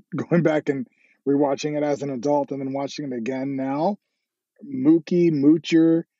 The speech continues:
and then his whole disposition and attitude towards his employer,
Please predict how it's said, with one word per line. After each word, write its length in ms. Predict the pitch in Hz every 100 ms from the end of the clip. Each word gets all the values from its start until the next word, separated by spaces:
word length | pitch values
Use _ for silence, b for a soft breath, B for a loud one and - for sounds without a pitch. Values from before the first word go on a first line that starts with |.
| _ _ -
and 180 | 160 147
then 360 | 151 151 151 - -
his 320 | 107 156 139
whole 460 | - 160 170 175 175
disposition 840 | 135 165 - 135 131 156 165 170
and 140 | 147 127
attitude 440 | 143 147 147 151
towards 260 | - 147 143
his 120 | 135
employer, 600 | 139 147 147 156 156